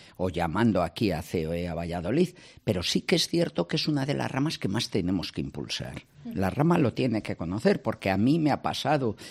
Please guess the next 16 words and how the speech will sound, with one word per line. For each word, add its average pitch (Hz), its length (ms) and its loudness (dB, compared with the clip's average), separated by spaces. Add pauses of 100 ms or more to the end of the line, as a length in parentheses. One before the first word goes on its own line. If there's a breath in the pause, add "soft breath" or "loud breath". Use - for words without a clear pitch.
(220 loud breath)
de 90 160 0
ir 107 160 0
a 120 80 2
tomar 117 460 0
un 113 180 0
café 127 480 2
a 101 120 2
una 107 280 0
cafetería 101 720 0
que 95 220 -2
yo 107 420 0
conocía 95 500 0
de 95 140 -2
toda 113 260 2
la 110 140 4
vida 139 340 0